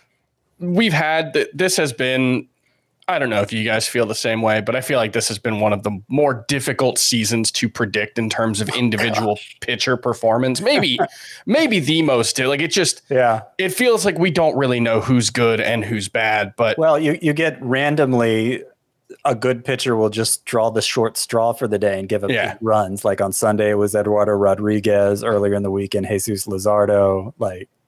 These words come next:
Speaker 2: it's
Speaker 1: Yeah.
Speaker 2: Yeah.
Speaker 1: Dane Dunning had twelve strikeouts in seven innings. He had six strikeouts in six innings the previous start, eleven in seven and two-thirds the start before that.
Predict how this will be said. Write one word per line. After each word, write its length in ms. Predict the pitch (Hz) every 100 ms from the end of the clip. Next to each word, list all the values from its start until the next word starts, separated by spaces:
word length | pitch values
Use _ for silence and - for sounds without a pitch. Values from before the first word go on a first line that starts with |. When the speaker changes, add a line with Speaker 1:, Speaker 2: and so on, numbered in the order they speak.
| _
Speaker 2:
it's 280 | 123 113 123
Speaker 1:
Yeah. 180 | 131 - - - - _ _ _ _ -
Speaker 2:
Yeah. 120 | - - - _ _ -
Speaker 1:
Dane 220 | 160 226
Dunning 260 | 208 196 185
had 200 | 139 -
twelve 320 | - 120 135
strikeouts 540 | - 151 127 139 127 131
in 80 |
seven 320 | 120 131 113 107
innings. 440 | 160 170 151 143
He 80 | 113
had 140 | 101
six 400 | - - 196 -
strikeouts 400 | 160 151 156 -
in 80 | 123
six 300 | - 156 -
innings 220 | 143 131
the 60 | 113
previous 420 | - 175 160 147
start, 320 | - 143 139 - - - _
eleven 680 | 147 147 165 247 214 117 107 110
in 140 | 123
seven 360 | - 139 123 110
and 140 | 107
two-thirds 880 | - 127 - - 196 180 127 120 -
the 80 | -
start 320 | - 117 -
before 400 | - - 120 104
that. 460 | 104 190 135 -